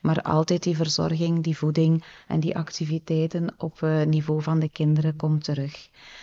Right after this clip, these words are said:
Dan zijn er een aantal kinderen die rond half vier, vier uur terug vertrekken met een busje van het veer naar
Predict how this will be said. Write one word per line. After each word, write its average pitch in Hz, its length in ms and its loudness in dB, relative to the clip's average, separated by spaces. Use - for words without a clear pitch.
Dan 175 160 2
zijn 175 180 6
er 180 80 2
een 175 120 2
aantal 170 400 2
kinderen 175 400 2
die 185 100 2
rond 175 180 0
half 170 280 -2
vier, 175 220 -2
vier 165 280 0
uur 165 260 4
terug 165 300 -2
vertrekken 175 520 -2
met 196 160 4
een 190 120 2
busje 196 320 0
van 185 160 2
het 180 160 -2
veer 180 320 2
naar 170 240 2